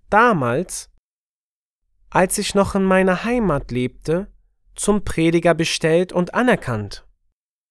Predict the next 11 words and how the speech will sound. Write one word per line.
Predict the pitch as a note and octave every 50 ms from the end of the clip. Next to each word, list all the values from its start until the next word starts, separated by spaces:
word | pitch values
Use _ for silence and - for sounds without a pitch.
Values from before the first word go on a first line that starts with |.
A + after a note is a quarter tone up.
| _ _ _ _ _ _ _ _ _ _ _ _ _ _ _ _ _ _ _ _ _ _ _ _ _ _ _ _ _
Ich | - F3+ - - -
habe | F3+ F#3 F#3 F3 F#3 E3+
damals | E3+ E3+ E3+ E3+ E3+ E3 E3 D#3+ -
diese | - E3+ E3 D3+ D#3
Predigerstelle | D3 - D3 F#3 G3+ F#3+ F3+ D3 D3 C3+ - - - D3+ C#3 C#3 D3
angenommen, | - A3 A3+ F#3+ D3 B2+ B2+ A#2+ A#2+ C3+ D#3 F#3 F#3 - _ _ _ _ _ _ _ _ _ _
auf | - F3+ G3 F#3 -
mein | G#3 G3+ F#3+ F#3
Gehalt | D#3+ D3 - B2+ D#3 F3 F3+ -
aber | - B2 C3 D3 D#3+ D#3
verzichtet. | - G3 F#3+ - - D#3 B2+ - - - F#2+ E2 - - - _